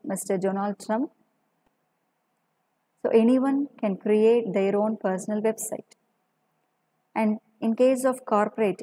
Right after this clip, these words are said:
any corporate companies can create, like Wipro or Infosys or T C S, they can create, they can, they are having their own websites.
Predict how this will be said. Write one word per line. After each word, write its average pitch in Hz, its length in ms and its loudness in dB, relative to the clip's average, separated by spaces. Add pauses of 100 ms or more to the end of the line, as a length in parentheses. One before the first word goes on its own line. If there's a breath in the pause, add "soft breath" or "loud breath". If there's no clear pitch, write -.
any 226 320 0
corporate 214 560 -2
companies 196 600 -6 (840)
can 202 180 0
create, 202 520 2 (160)
like 202 400 0
Wipro 202 580 0
or 196 120 4
Infosys 208 640 -2
or 190 140 -2
T 214 240 -4
C 202 180 -2
S, 226 160 -2 (640)
they 226 140 6
can 240 180 4
create, 233 380 4
they 214 120 8
can, 247 340 -2
they 220 100 6
are 233 120 4
having 233 380 2
their 208 240 4
own 247 340 4 (200)
websites. - 680 -4